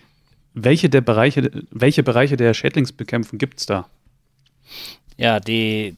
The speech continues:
Speaker 2: die allgemeine Schädlingsbekämpfung ist eigentlich in drei Bereiche aufgeteilt. Das ist einmal Pflanzenschutz, das macht aber der Gärtner, der Landwirt, der Obstbauer, das machen die meistens selber.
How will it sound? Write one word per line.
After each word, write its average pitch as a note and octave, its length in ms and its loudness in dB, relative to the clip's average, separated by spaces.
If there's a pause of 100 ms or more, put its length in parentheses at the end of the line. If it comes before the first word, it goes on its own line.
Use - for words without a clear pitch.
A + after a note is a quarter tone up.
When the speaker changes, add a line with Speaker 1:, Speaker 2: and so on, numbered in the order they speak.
Speaker 2:
die G#2+ 100 -6
allgemeine C3 500 4
Schädlingsbekämpfung C#3 760 -2
ist A2 80 -4
eigentlich B2+ 260 0
in B2 100 0
drei C3 600 0
Bereiche A2+ 420 -2
aufgeteilt. G2 720 -10
Das G#2+ 120 -10
ist G#2 120 -8
einmal A#2 280 0
Pflanzenschutz, D3 800 0 (640)
das G#2+ 200 -8
macht A#2+ 300 0
aber A2 280 0
der G#2 320 0
Gärtner, A2+ 500 2
der G#2 120 0
Landwirt, A2 640 0
der G#2 140 0
Obstbauer, A2 500 -2
das G2+ 140 -6
machen A2 120 0
die G#2 80 0
meistens G#2 440 -2
selber. C3+ 420 0